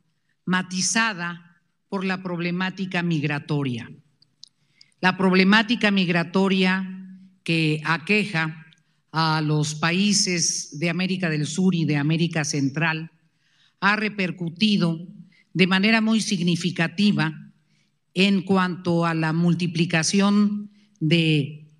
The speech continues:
migrantes que utilizan nuestro territorio de tránsito. Rechazo categóricamente la política migratoria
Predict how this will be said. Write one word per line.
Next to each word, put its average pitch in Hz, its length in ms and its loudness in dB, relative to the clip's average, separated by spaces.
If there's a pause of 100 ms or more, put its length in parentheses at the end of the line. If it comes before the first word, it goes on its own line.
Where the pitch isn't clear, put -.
(120)
migrantes 185 1200 2 (280)
que 160 640 -2
utilizan 185 880 4 (300)
nuestro 180 360 2
territorio 175 880 2
de 151 180 2
tránsito. 156 720 0 (880)
Rechazo 233 600 2
categóricamente 202 1400 -4 (300)
la 175 180 -2
política 202 560 0
migratoria 175 1000 -2